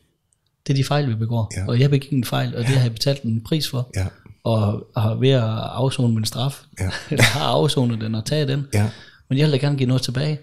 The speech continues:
Speaker 1: Så giv nu den der kop kaffe
Speaker 2: Ja.
Speaker 1: og de småkager, så skal jeg nok komme og sige, "I skal ikke gøre det,
Speaker 2: Ja.
Speaker 1: det og det."
Speaker 2: Ja.
Speaker 1: Hvis I lader være med det, altså ikke som ledelse,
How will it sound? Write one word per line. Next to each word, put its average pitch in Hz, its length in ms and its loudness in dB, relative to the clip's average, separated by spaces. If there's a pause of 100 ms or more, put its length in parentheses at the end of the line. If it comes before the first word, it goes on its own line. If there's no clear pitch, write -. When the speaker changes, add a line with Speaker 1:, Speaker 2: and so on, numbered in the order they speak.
(180)
Speaker 1:
Så - 160 -2
giv 160 160 2
nu 160 120 2
den 139 100 0
der 135 80 0
kop 123 220 -6
kaffe - 340 -4 (260)
Speaker 2:
Ja. 104 40 0
Speaker 1:
og 120 60 -2
de 135 60 -2
småkager, 131 520 0
så - 120 -6
skal - 160 -2
jeg 139 100 0
nok 143 80 -12
komme 143 140 0
og 123 60 0
sige, 127 260 -2
"I 131 100 -2
skal - 180 -2
ikke 139 120 -4
gøre 131 140 0
det, 147 200 0 (200)
Speaker 2:
Ja. 107 100 2
Speaker 1:
det 139 180 4
og 120 80 -4
det." 151 160 2 (160)
Speaker 2:
Ja. 101 80 -2 (240)
Speaker 1:
Hvis - 140 -2
I 156 40 0
lader 139 140 4
være 165 140 4
med 139 100 0
det, 143 240 0
altså 123 220 -2
ikke 165 140 -2
som 117 160 4
ledelse, 165 400 2